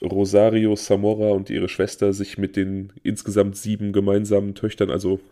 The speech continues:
<laughs> natürlich nicht gemeinsam, aber sie hatten, ich glaube, eine hatte fünf, eine hatte zwei Töchter, also sieben insgesamt. Und diese, diese kleine Familie, sieben Töchter, zwei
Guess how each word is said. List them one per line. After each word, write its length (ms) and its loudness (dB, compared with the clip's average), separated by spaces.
<laughs> 180 -14
natürlich 420 -4
nicht 180 -6
gemeinsam, 520 0
aber 200 -2
sie 160 2
hatten, 300 -4
ich 80 -18
glaube, 180 2
eine 140 4
hatte 140 2
fünf, 340 -2
eine 160 2
hatte 160 -2
zwei 240 0
Töchter, 300 -2
also 120 -2
sieben 300 -4
insgesamt. 500 -2
Und 180 -6
diese, 300 0
diese 160 -2
kleine 300 2
Familie, 460 0
sieben 260 -6
Töchter, 480 -2
zwei 420 -4